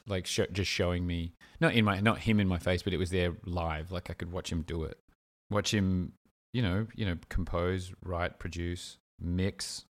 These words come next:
and now m-, like, mastering his own stuff as well, pretty much, kind of, I think. He was the first one that, like, I just saw this, like, w-, he has, he has ultimate, like, conviction in his ideas. In my,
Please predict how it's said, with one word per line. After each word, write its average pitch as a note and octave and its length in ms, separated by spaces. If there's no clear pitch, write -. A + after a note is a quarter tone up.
and F2+ 100
now F#2 160
m-, F2 180
like, F2+ 180
mastering F2+ 540
his F2 100
own F#2 180
stuff F2+ 380
as F2 120
well, F2 140
pretty F2 240
much, F2 280
kind F2 200
of, F2+ 160
I - 40
think. G2 260
He B2 140
was B2 120
the B2 60
first A2 320
one G#2 200
that, G2+ 140
like, F#2+ 280
I G#2 100
just G2 220
saw G2+ 180
this, F#2+ 240
like, F#2+ 140
w-, F2+ 200
he A#2 160
has, G2 260
he G#2+ 180
has F#2 300
ultimate, G2+ 420
like, F#2+ 160
conviction G2+ 800
in G2 120
his F#2 120
ideas. F#2+ 500
In G2 120
my, G2 200